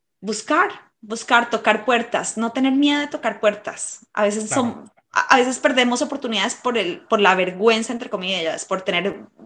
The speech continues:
Speaker 1: pena, vergüenza, no sé, bueno, en diferentes partes lo llaman distinto,
Speaker 2: <laughs>
Speaker 1: pero,
Speaker 2: Claro.
Speaker 1: eh, quitarse, quitarse la, la pena, que, escribir. El
Speaker 2: Claro,
Speaker 1: no
Speaker 2: ¿qué,
Speaker 1: ya
Speaker 2: qué
Speaker 1: lo
Speaker 2: es lo peor
Speaker 1: tiene.
Speaker 2: que puede pasar? ¿Qué es lo peor que
Speaker 1: Sí,
Speaker 2: puede
Speaker 1: el no
Speaker 2: pasar?
Speaker 1: ya
Speaker 2: O
Speaker 1: lo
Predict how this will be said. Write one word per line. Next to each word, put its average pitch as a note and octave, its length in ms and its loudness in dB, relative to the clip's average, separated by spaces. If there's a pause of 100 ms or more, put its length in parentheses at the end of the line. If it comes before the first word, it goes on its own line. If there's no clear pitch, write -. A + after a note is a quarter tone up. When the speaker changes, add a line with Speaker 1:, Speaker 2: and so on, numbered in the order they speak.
(120)
Speaker 1:
pena, G3+ 320 4
vergüenza, F3+ 580 -4
no F3 100 -10
sé, E3+ 140 -8
bueno, E3 160 -6
en E3 80 -8
diferentes E3+ 400 -4
partes F3 280 -2
lo F3 100 -4
llaman F3 240 2
distinto, E3+ 400 -6
Speaker 2:
<laughs> E3+ 40 -4
Speaker 1:
pero, E3 220 0
Speaker 2:
Claro. B2+ 240 -6 (1120)
Speaker 1:
eh, D#3+ 720 2 (760)
quitarse, G#3 760 2
quitarse G3+ 400 -4
la, D#3 300 -2
la F#3+ 240 -4
pena, G4 260 -2
que, - 240 -10 (240)
escribir. A#3 800 -2 (600)
El - 200 -12
Speaker 2:
Claro, A3+ 200 2
Speaker 1:
no A#3+ 80 2
Speaker 2:
¿qué, A#3 60 2
Speaker 1:
ya B3+ 80 2
Speaker 2:
qué - 60 2
Speaker 1:
lo - 40 4
Speaker 2:
es F3 60 2
lo G#3 60 4
peor B3+ 120 2
Speaker 1:
tiene. F#3 140 4
Speaker 2:
que F#3+ 100 -2
puede F#3+ 200 0
pasar? F3 360 -6
¿Qué - 200 -10
es C#3+ 40 -4
lo E3 100 -4
peor D#3 180 -4
que D#3+ 80 -6
Speaker 1:
Sí, E4+ 80 6
Speaker 2:
puede C4+ 120 6
Speaker 1:
el C#4 80 6
no D4+ 60 6
Speaker 2:
pasar? D#4+ 100 6
Speaker 1:
ya G4 60 8
Speaker 2:
O - 20 8
Speaker 1:
lo G4+ 60 2